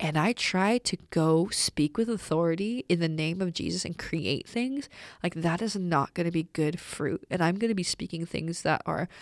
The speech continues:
lies over people or things that I think should be done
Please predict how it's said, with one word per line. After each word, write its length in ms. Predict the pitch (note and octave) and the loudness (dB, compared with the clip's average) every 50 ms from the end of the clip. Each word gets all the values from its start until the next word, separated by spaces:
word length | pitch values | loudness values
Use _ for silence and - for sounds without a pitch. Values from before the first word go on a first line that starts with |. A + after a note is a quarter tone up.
| - - - | -20 -8 -2
lies 600 | D#3+ D#3 D3+ D3 C#3+ D#3 F3 G3+ A3+ A#3 A3+ B3 | 0 2 4 4 4 6 6 6 4 4 4 2
over 260 | B3 A3+ - A3+ A3+ | 0 2 2 0 -2
people 480 | - - A#3+ A3 - A3+ A3 A3 A3+ - | -2 -4 -6 -2 0 2 4 4 4 4
or 100 | - E3+ | 4 2
things 360 | - - - F3 F3+ F#3 - | 2 2 0 0 0 0 0
that 160 | - D3+ D3 - - - - - - - - - _ _ _ _ - | 0 0 -2 -4 -8 -18 -20 -20 -20 -20 -20 -20 _ _ _ _ 0
I 220 | C#3 C#3+ D3+ E3 | 2 4 4 4
think 400 | E3 - - G3+ G#3 G#3+ - - - | 2 4 2 2 2 2 -2 -8 -2
should 260 | - - - A3 G3 | 0 4 4 4 4
be 140 | G#3 A3 G#3 | 2 -2 -2
done 560 | F#3+ - - A2 A2+ A2+ A3 G#3+ A3 A#3 - | 0 2 4 4 4 4 2 0 -2 -4 -6